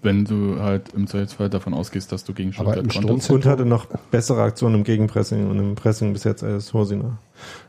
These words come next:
Speaker 2: Ja, mag sein. Aber die Durchsetzungsfähigkeit ist halt doch, also die physische Durchsetzungsfähigkeit. Wenn er mit, äh, mit Ball am Fuß, äh, kommt, dann geht es sicherlich, aber so dieses, dieses Bälle behaupten.
Speaker 1: Ja,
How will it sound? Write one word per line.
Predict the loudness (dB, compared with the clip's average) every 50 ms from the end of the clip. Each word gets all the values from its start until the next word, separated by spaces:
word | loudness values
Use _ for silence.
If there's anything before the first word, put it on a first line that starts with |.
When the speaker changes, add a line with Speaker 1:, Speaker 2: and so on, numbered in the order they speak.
| _ _ -4
Speaker 2:
Ja, | -2 0 0 0 0
mag | 0 0 -2 -2 -2
sein. | -2 -2 -2 -2 -4 -8 -12 -18 -20 -20 -20 -20 -20 -20 -18 -18 -18 -18 -20 -20 -20 -20 -20 -20 -10 -2
Aber | 0 2
die | 2 4 4
Durchsetzungsfähigkeit | 4 4 4 4 0 0 2 0 -2 -2 0 0 0 0 2 0 0 0 0
ist | -2 -2
halt | -2 -2 -2 -2 -4
doch, | -8 -8 -8 -12 -18 -14 -10
also | -4 -2 -2 -2
die | -4 0
physische | 2 2 4 4 2 2 2 0 -2
Durchsetzungsfähigkeit. | 0 -2 -4 -2 -2 -6 -6 -4 -6 -8 -8 -6 -4 -4 -4 -4 -2 -4 -4 0 0
Wenn | 0 0
er | 2
mit, | 0 -2 -4 -8 _ _ -10
äh, | -4 0 2 2 2 2 -2 -6 -16 -20 -20 -20 -20 -20 _ _ _ -2
mit | -2 -2 -2 0
Ball | 0 0 2 2
am | 2 0
Fuß, | -2 0 2 2 2 0 -4 -10 -12 -12 -12 -8 -4 -4
äh, | -4 -4 -4 _ _ _ _ -2
kommt, | 0 2 2 2 2 0
dann | 2 2
geht | 0 0 0
es | -2 -2 0
sicherlich, | 2 2 4 4 2 2 0 0
aber | 0 0 0
so | 0 0 -2
dieses, | 0 0 -2 -2 -4 -6 -12 -8
dieses | -6 -6 -4 -4 -6 -8 -10 -16 -20 -20 _ _ _ _ -20 _ _ _
Bälle | 2 2 4 4
behaupten. | 2 2 0 0 0 -2 -4 _ -2 -2 -2 -2 -4 -8 _ _ _ _ _ -4
Speaker 1:
Ja, | 0 2 4 4 6 6 6 6